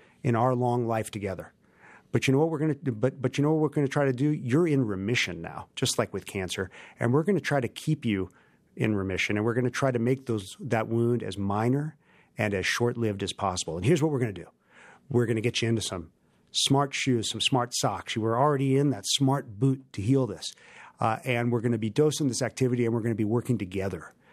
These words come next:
uh, on this. And then you start to see them kinda lighten up a little bit. And this is now something that we see more and more in our clinic, um, as we're integrating a lot of this, not only in research projects, but in everyday life. And it's just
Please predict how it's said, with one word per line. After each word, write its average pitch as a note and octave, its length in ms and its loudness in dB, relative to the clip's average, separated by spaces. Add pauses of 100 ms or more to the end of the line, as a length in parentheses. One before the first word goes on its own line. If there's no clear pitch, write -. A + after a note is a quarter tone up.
(340)
uh, G2 240 0
on G2 320 -2
this. F#2 260 -4
And A#2+ 160 0
then D3+ 100 4
you D#3 60 2
start C3+ 240 -2
to A2+ 60 -8
see - 180 0
them A2+ 200 0
kinda G#2 260 -4
lighten G2+ 580 -2
up G#2 180 -6
a G2+ 40 0
little G2+ 240 -2
bit. - 180 -18 (480)
And A#2+ 200 4
this E3 200 0
is C3+ 140 -2
now C#3 160 2
something B2+ 300 -2
that A2+ 120 -2
we A2 100 -2
see A#2 300 0
more A#2 300 2
and A#2+ 80 2
more A#2+ 260 2
in G#2+ 80 -4
our F#2 80 -6
clinic, C3 440 -2 (520)
um, A2 180 0
as G#2+ 200 -2
we're G#2 120 0
integrating B2+ 540 2
a A#2 60 0
lot A#2+ 200 0
of A2+ 60 -4
this, A#2+ 360 -4 (280)
not A2+ 160 2
only C3+ 260 4
in A2+ 80 0
research A2+ 380 -2
projects, G#2+ 400 -2
but - 100 -6
in G2+ 120 2
everyday G2+ 360 0
life. G2 380 -2 (500)
And A#2 220 0
it's C3+ 200 -2
just - 380 -2